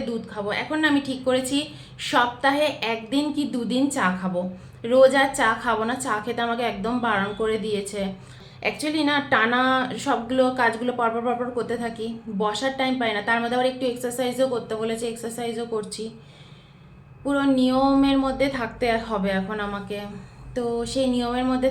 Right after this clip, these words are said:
থাকাটাই না হয়ে ওঠে না। এতগুলো কাজ থাকে, মনে হয় আগে এগুলো করি তারপর করি, তারপর দেখতে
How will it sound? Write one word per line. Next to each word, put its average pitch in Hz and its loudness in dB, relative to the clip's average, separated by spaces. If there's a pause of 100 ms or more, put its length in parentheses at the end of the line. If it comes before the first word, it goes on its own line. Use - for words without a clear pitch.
থাকাটাই 240 -2 (100)
না 220 0 (640)
হয়ে 226 2
ওঠে 202 -4
না। 208 -4 (180)
এতগুলো 254 0 (120)
কাজ 226 2 (100)
থাকে, 233 -4
মনে 240 -2
হয় 240 0
আগে 233 -2
এগুলো 247 2
করি 320 -2 (100)
তারপর 202 -2
করি, 208 -6
তারপর 277 -2 (100)
দেখতে 277 -4